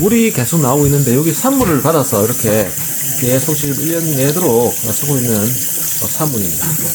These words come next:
굉장히 좋은, 어, 물입니다. 주택 내부 한번 보시도록 하겠습니다.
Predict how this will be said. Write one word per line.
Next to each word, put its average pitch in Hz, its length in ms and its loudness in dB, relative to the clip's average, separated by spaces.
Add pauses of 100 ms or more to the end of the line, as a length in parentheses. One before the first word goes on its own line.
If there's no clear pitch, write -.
(640)
굉장히 160 340 0
좋은, 107 180 -2
어, 117 520 -2
물입니다. 95 320 -2 (720)
주택 139 300 -2
내부 120 260 0
한번 113 180 0
보시도록 117 380 -2
하겠습니다. 110 760 2